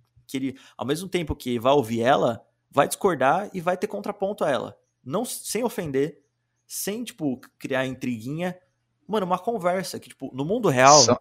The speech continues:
Speaker 2: é, são pessoas, não são
Speaker 1: Sim.
Speaker 2: gados.
Speaker 1: E,
Speaker 2: Ih,
Speaker 1: tipo
Speaker 2: olha lá, indireta aí, gado, gado,
Speaker 1: É.
Speaker 2: indireta, indireta, indireta,
Speaker 1: É, mano.
Speaker 2: indireta.
Speaker 1: Tipo, e na vida real a gente tá ligado que isso não acontece.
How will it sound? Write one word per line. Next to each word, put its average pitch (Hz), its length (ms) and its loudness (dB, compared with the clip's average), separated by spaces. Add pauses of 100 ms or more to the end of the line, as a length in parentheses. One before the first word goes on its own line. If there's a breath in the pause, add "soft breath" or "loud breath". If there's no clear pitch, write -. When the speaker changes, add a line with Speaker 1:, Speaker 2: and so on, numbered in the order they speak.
Speaker 2:
é, 117 160 8 (260)
são 135 220 4
pessoas, 143 720 6
não 120 160 4
são 135 220 4
Speaker 1:
Sim. 170 280 0
Speaker 2:
gados. 107 640 4
Speaker 1:
E, 156 40 -8
Speaker 2:
Ih, 147 240 2
Speaker 1:
tipo 147 140 12
Speaker 2:
olha 147 140 10
lá, 156 180 8 (100)
indireta 151 480 4
aí, 151 320 6
gado, 143 420 6
gado, 143 360 4
Speaker 1:
É. - 20 0
Speaker 2:
indireta, 127 480 4
indireta, 110 360 6
indireta, 95 380 0
Speaker 1:
É, - 40 -8
mano. 95 100 -4
Speaker 2:
indireta. 104 560 4 (400)
Speaker 1:
Tipo, 139 280 -8 (160 soft breath)
e 180 100 -8
na 185 80 0
vida 185 180 0
real 165 260 2
a 151 60 4
gente 151 200 -8
tá - 80 -2
ligado 135 320 -2
que - 140 -14
isso 123 180 -8
não 120 160 2
acontece. 107 540 -8